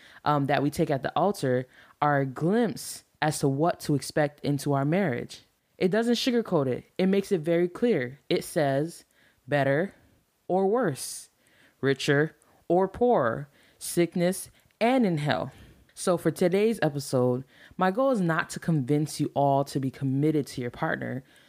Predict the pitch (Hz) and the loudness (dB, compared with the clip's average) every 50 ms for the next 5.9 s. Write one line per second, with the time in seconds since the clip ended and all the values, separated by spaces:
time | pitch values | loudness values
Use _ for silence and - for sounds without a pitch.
0 | _ _ - 190 208 202 196 202 214 226 226 220 220 214 170 160 165 156 139 127 | _ _ -2 0 2 2 2 2 2 2 2 0 0 0 2 2 4 4 2 0
1 | 127 - 127 117 117 - - - - - - - _ _ _ - 190 190 - 170 | -2 -4 -8 -8 -8 -8 -10 -12 -14 -18 -20 -20 _ _ _ -2 -2 0 0 0
2 | 170 185 185 190 185 - - 254 247 208 - - 180 214 - - 143 127 123 123 | 0 2 2 0 0 0 0 0 0 0 0 0 0 0 0 0 -2 -2 -2 -2
3 | 127 127 131 - - _ _ _ _ _ - - - 165 170 175 185 190 - 208 | -4 -6 -6 -10 -14 _ _ _ _ _ -20 -6 -2 0 2 2 2 2 2 2
4 | 175 170 - - 160 151 - - 135 - - 120 123 127 131 - - - - 160 | 2 0 0 0 -2 -2 0 -2 -6 -4 -2 -2 -2 -2 -4 -6 -6 -4 -2 0
5 | 160 175 196 196 180 156 156 156 156 147 - - 143 131 127 123 123 120 | 2 2 2 2 2 2 2 2 2 0 -2 -2 -2 0 0 0 0 -2